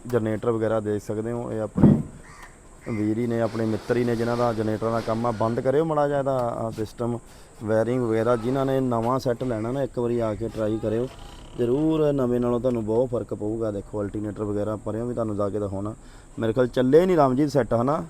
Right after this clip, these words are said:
ਬਿਲਕੁਲ ਨਵਾਂ ਸੈੱਟ ਆ, ਦੇਖ ਸਕਦੇ ਹੋ ਤੁਸੀਂ, ਬਹੁਤ ਵਧੀਆ। ਫੋਰ ਆਰ ਦਾ ਇੰਜਣ ਆ ਇਹਦੇ ਵਿੱਚ, 에ਅਰ ਕਲਿੰਡਰ ਦੀ ਫਿਟਿੰਗ ਫੁਟਿੰਗ,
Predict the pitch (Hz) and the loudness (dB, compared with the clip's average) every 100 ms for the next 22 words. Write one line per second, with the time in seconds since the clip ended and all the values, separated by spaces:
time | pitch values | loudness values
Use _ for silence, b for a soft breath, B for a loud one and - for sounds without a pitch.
0 | - - - - - 117 131 - 135 123 | -12 -18 -18 -16 -8 -6 -6 -4 -2 0
1 | 113 113 117 - - B B B - 104 | 0 0 -2 -6 -14 B B B -6 -4
2 | 98 - 113 107 104 98 107 107 113 110 | -4 -2 -2 0 -2 -2 -2 -2 -2 -2
3 | 101 120 - B B B B - 113 123 | -2 -6 -8 B B B B -4 0 2
4 | 120 123 139 135 123 - 110 113 113 107 | 2 0 2 2 0 2 4 6 6 4
5 | 117 107 110 120 127 123 113 131 123 131 | 2 2 2 2 4 2 0 -4 -10 -2
6 | 120 120 113 113 110 113 117 113 113 113 | 2 2 2 0 0 0 0 2 2 0
7 | 110 120 | 0 0